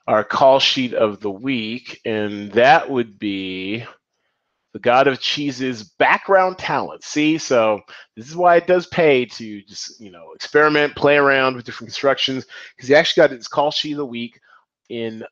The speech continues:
our cheapest contest, the ten dollar background talent. Now, in this one, he actually still, he still led with a three-pack Hitman's Bodyguard,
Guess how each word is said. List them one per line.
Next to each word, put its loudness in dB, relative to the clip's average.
our -8
cheapest -10
contest, -6
the -10
ten -8
dollar 2
background -2
talent. -6
Now, 2
in -4
this 4
one, 2
he 0
actually 0
still, 4
he -12
still 2
led 4
with -2
a -14
three-pack -4
Hitman's -8
Bodyguard, -4